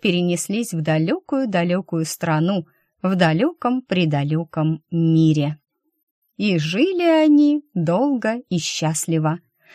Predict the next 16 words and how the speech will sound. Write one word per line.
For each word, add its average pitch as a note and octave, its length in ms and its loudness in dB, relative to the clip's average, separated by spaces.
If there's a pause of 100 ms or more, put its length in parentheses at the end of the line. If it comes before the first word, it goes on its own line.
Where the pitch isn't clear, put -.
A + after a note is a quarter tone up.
(120)
Сказочный D#4 680 0
дворец G3+ 520 -2
потихоньку - 720 -4
выбрался F3 680 -2
из F#3 260 -4
той F3+ 260 -4
пространственной E3+ 920 0
ниши, F3 500 -2 (320)
куда F3 300 0
угодил F3+ 420 0
после E3 400 -4
того, E3 420 -2 (360)
как C#4 200 2
его C4+ 240 2
хозяина F#3 680 -2
прокляли. D3+ 760 -2